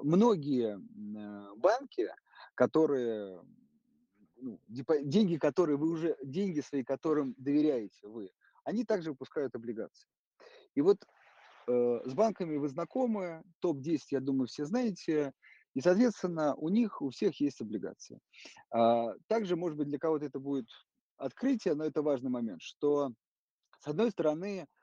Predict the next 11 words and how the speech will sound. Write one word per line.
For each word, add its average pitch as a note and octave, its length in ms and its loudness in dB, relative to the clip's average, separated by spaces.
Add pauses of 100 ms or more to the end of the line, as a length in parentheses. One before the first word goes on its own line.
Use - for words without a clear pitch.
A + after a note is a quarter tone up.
(260)
э, G2+ 200 -12
безусловный C3+ 560 4
там A2+ 180 2
плюс C3+ 220 0
депозита — D#3 520 0
то, G3 160 2
что - 200 -4
есть C3+ 240 2
страховка, - 540 -6 (440)
да, B2 260 -2
но, C3 320 2